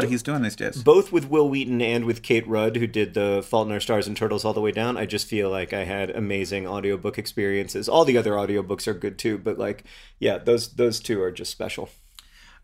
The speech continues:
Speaker 1: The, uh, so I've done a little bit of research. The tongue is not one muscle. It's a
Speaker 2: Mm.
Speaker 1: bunch. It's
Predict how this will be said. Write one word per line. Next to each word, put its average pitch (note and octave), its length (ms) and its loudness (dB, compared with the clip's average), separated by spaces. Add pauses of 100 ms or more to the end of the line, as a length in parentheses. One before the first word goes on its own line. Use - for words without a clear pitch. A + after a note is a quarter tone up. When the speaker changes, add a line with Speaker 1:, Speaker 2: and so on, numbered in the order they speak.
Speaker 1:
The, D#3+ 400 2
uh, C#3 340 2
so E3+ 220 6
I've E3 180 6
done G3 140 6
a G3+ 80 6
little F#3+ 160 4
bit D#3+ 100 6
of D3+ 100 4
research. C#3+ 440 2
The B2 80 -4
tongue F#3+ 220 4
is C3+ 120 2
not F#3 260 6
one D#3 220 4
muscle. E3+ 540 2 (100)
It's C3 140 2
a - 20 4
Speaker 2:
Mm. A#2 80 2
Speaker 1:
bunch. F3 380 2
It's - 160 -14